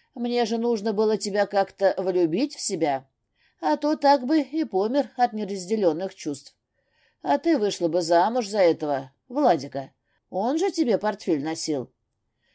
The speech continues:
«Э, хороший вариант, кстати», заметила Маша. «Порядочный человек». «А чем он сейчас занимается?» Будто к слову поинтересовался Витольд. «Понятия не имею.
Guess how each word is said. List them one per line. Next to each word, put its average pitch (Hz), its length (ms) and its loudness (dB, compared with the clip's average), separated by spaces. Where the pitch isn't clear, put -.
«Э, 269 220 2
хороший 320 440 2
вариант, 277 360 2
кстати», 262 560 -4
заметила 220 600 -6
Маша. 202 420 -6
«Порядочный 269 680 2
человек». 208 540 2
«А 285 140 -2
чем 294 220 -4
он 302 80 -4
сейчас 180 400 -2
занимается?» 156 720 -4
Будто 233 400 -4
к - 60 -12
слову 269 440 0
поинтересовался 196 1000 -2
Витольд. 156 540 -6
«Понятия 170 540 -4
не 262 140 -6
имею. 254 320 -4